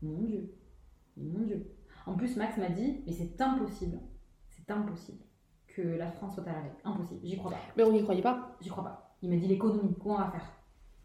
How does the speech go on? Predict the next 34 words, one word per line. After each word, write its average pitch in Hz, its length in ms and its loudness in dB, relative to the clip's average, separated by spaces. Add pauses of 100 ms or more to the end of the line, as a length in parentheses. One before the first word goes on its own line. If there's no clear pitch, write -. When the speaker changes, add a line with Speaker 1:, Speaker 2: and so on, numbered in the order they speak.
(100)
Speaker 1:
Je 160 100 -10
lui 170 60 -2
ai - 20 -8
dit, 170 120 -4
ben, - 380 -6 (920)
je 160 40 -14
lui 143 80 -8
ai - 40 -6
dit, 98 60 -10 (180)
ben, - 80 -12
la 165 80 -6
santé, 165 360 -6
c'est - 120 -10
important. 180 580 -10 (400)
J'ai 165 80 -12
dit, « 165 260 -8
Je 165 240 -6 (120)
pense 165 260 -8
vraiment 170 240 -2
que - 80 -6
ça 196 60 -8
va 165 80 -6
s'arrêter. » 208 360 -8 (260)
Je 165 80 -10
lui 156 80 -10
ai - 20 -12
dit, 170 320 -6
euh, « 156 160 -4 (720)
C'est - 100 -20
pas - 80 2
Speaker 2:
Et 220 40 4
lui, 233 120 6
à 269 40 8
Speaker 1:
possible. » 233 140 10